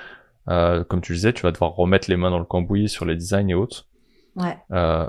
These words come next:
Speaker 1: malgré tout ce que t'as à ta disponibilité, ça traduit aussi que les gens n'achètent pas forcément le contenu,
Speaker 2: Ouais.
Speaker 1: euh, les produits, mais achètent aussi la personne, l'énergie,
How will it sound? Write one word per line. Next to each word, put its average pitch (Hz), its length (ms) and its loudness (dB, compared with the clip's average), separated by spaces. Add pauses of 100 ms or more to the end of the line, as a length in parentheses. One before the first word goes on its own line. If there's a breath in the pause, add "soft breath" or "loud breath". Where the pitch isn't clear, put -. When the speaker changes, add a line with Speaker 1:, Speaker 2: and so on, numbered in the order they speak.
(120)
Speaker 1:
malgré 92 480 -2
tout - 160 -8
ce - 100 -8
que - 80 -6
t'as 101 180 0
à 101 40 2
ta 90 140 0
disponibilité, 85 680 -2
ça 90 160 0
traduit 92 380 -2
aussi - 240 -4
que 98 80 -2
les 87 100 4
gens 98 320 0 (260)
n'achètent 87 360 -4
pas 101 100 2
forcément 92 640 -2
le 90 160 -2
contenu, 107 640 0 (540)
Speaker 2:
Ouais. 180 200 -2
Speaker 1:
euh, 82 640 0
les 85 140 -2
produits, 95 500 -2
mais 92 160 -2
achètent 85 300 -2
aussi 107 320 -6
la 87 200 0
personne, 95 480 -2
l'énergie, 92 460 0